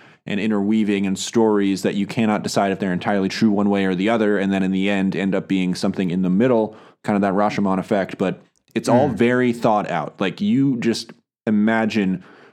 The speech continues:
Speaker 1: Rian Johnson in front of this giant whiteboard with all sorts of, like, looking like a conspiracy theorist with bubbles and arrows and, and all these
Speaker 2: <laughs>
Speaker 1: things, like, trying to explain exactly what the plot of this movie is.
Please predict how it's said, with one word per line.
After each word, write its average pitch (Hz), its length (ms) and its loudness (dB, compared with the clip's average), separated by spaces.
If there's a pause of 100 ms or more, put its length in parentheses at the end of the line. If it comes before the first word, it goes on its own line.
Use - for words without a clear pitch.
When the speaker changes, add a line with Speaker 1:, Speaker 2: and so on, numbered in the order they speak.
(120)
Speaker 1:
Rian 110 280 2
Johnson 101 500 0
in 95 120 0
front 98 280 0
of 95 120 -2
this 98 280 -4
giant 101 560 -2
whiteboard 87 840 -2 (420)
with 95 260 -4 (100)
all 110 220 2
sorts 110 360 0
of, 101 140 0
like, 98 160 2
looking 110 180 0
like 104 140 0
a 98 80 0
conspiracy 104 800 0
theorist 90 560 0
with 87 200 -2 (140)
bubbles 101 600 0
and 95 140 0
arrows 95 600 0
and, 92 200 0
and 98 160 -2
all 104 140 2
these 98 240 0
Speaker 2:
<laughs> - 40 -4
Speaker 1:
things, 90 260 -2
like, 92 380 -4
trying 107 340 0
to 110 140 0
explain 95 360 -2
exactly 95 380 -2
what 92 340 0
the 98 60 -4
plot 104 400 -2
of 92 120 -4
this 95 200 -2
movie 90 320 0
is. 98 380 0